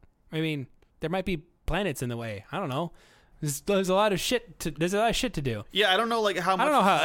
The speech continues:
Speaker 2: like,
Speaker 1: F T L travel works.
Speaker 2: I don't know how space works in this world. Like, <laughs>
Speaker 1: Yeah. When we re-, when we retire, we treat it to a cutscene by our, of ourselves in bed, fully clothed and at night. <laughs> It cuts to a view of liquid, maybe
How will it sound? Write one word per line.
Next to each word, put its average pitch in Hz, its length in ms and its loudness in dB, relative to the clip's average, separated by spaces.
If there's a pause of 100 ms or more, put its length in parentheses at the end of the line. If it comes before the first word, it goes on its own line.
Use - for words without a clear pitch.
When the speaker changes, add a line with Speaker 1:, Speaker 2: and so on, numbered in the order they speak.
Speaker 2:
like, - 60 2
Speaker 1:
F - 40 -2
T 214 80 2
L 175 120 6
travel 170 320 2
works. 208 480 2
Speaker 2:
I 196 120 6
don't 294 80 0
know 285 100 2
how 247 120 2
space 170 420 -2
works 139 260 -2
in 143 60 -4
this 135 180 -4
world. 127 300 -2
Like, 135 340 2 (100)
<laughs> - 80 -12
Speaker 1:
Yeah. 156 280 2 (640)
When 208 200 2
we 240 160 0
re-, 247 120 0
when 175 200 0
we 269 140 0
retire, 180 580 2
we 175 200 -2
treat 220 360 -4
it 254 140 -4
to - 260 -2
a 170 80 -2
cutscene 147 500 -4
by 131 180 -2
our, 127 120 -4 (120)
of 160 100 2
ourselves 151 440 2
in 131 160 0
bed, 135 340 -2
fully 262 240 2
clothed 170 480 2
and 131 140 0
at 113 120 -4
night. 131 360 2 (260)
<laughs> - 240 -12
It 170 140 0
cuts 214 260 0
to 185 180 2
a 160 120 2
view 175 260 -2
of 127 160 -4
liquid, 135 460 -4
maybe 202 420 -6